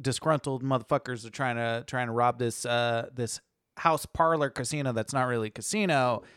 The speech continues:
It's owned by a front, and so the front knows the business, and then they do a whole standoff sort of situation. I think, uh,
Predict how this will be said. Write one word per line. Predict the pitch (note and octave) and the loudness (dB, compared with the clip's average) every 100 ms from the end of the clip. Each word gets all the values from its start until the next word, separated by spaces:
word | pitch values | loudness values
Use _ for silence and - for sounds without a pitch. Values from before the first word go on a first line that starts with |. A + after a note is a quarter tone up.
| _ - | _ -6
It's | |
owned | D3+ C#3+ B2+ | -2 0 0
by | B2 | -2
a | A#2 | -2
front, | - G3 F3+ C#3 - | 0 4 4 2 -2
and | B2+ - | -8 -2
so | C3 | -2
the | A2+ | -2
front | - D#3 C#3+ | -2 -2 0
knows | C3+ C3 A#2+ | 0 0 0
the | A#2 | -4
business, | A#2+ E3+ D3 C#3 B2 - | -2 0 2 0 -2 -4
and | A#2+ | -4
then | A#2+ | -2
they | A#2+ | -2
do | A#2+ A#2 | 0 2
a | A2+ | 2
whole | A#2 A#2+ | 0 -4
standoff | - D3 D3+ C3 G#2+ | -4 -4 0 2 0
sort | - A#2+ A2 | 0 -4 -4
of | |
situation. | - G#2+ - G#2 G#2+ - G#2+ - - _ - | -8 -10 -6 -4 -4 -8 -12 -16 -20 _ -8
I | B2 | -6
think, | - A#2+ A2 - | -4 -4 -4 -2
uh, | G#2+ G#2 G2 | -2 0 0